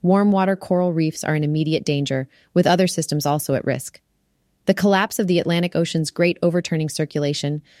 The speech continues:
coupled with global warming, threatens significant agricultural losses. The report criticizes the current global governance for being inadequate in addressing these threats.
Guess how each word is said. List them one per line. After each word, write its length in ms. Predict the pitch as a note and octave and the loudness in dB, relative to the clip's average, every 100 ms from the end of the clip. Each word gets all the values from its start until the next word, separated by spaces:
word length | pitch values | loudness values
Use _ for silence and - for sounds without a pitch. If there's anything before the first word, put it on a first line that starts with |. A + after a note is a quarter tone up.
| _ | _
coupled 300 | - F#3+ G3 | -2 0 2
with 160 | F3+ - | 0 0
global 320 | D#3+ D#3 D#3 | 0 2 0
warming, 400 | D3+ D3 C#3 D3 _ _ _ _ - | 0 -2 -2 -6 _ _ _ _ -2
threatens 400 | G3 F#3 G3 F3+ | 0 2 0 0
significant 640 | F#3 D#3+ E3 F3 E3+ D#3+ | -2 0 0 0 -2 -2
agricultural 680 | - D3 D3 - D3 - C#3 | -2 -4 -4 -4 -6 -4 -4
losses. 560 | C3+ B2+ C3 - - - _ _ _ _ - | -2 -4 -4 -10 -10 -14 _ _ _ _ -2
The 80 | |
report 380 | F3+ E3+ A3 G3+ | 0 2 0 0
criticizes 640 | - G3 G3 F3 E3+ E3+ D#3+ | 0 0 2 0 0 -2 -4
the 100 | D#3+ | -4
current 340 | - F#3 - | 2 2 2
global 300 | F3+ E3 E3 | 0 0 0
governance 420 | D#3+ D#3+ D#3+ C#3 | 0 0 -2 -2
for 140 | - D#3+ | -4 0
being 180 | E3 | 0
inadequate 560 | D#3 E3 E3+ E3+ - B2+ | 0 0 0 -2 -4 -2
in 120 | D#3+ | -2
addressing 420 | D3 C#3+ C#3 C3+ C3 | -2 -2 -4 -2 -2
these 160 | C3 | -4
threats. 560 | - - - - - | -6 -8 -8 -14 -16